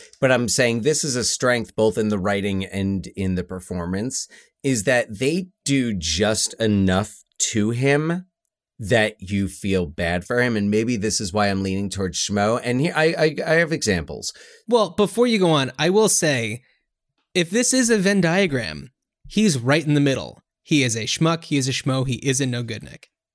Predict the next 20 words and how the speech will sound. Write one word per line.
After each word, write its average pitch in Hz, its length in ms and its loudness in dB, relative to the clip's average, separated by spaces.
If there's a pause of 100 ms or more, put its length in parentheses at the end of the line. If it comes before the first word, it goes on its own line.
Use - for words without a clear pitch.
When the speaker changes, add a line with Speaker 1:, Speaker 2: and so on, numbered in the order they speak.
(200)
Speaker 1:
So 220 180 4
the 196 100 4
question 208 420 2
is, 139 180 2
why 123 800 2
does 98 340 -2
he 104 180 -2
ultimately 98 600 -2
feel 90 320 -4
the 82 140 -6
need 76 340 -10
to 80 80 -10
do 73 240 -12
this? 71 260 -10
And 95 140 -4
I 98 80 -2
think 135 340 -6
you 139 160 0
see 98 360 -2
it 92 180 -2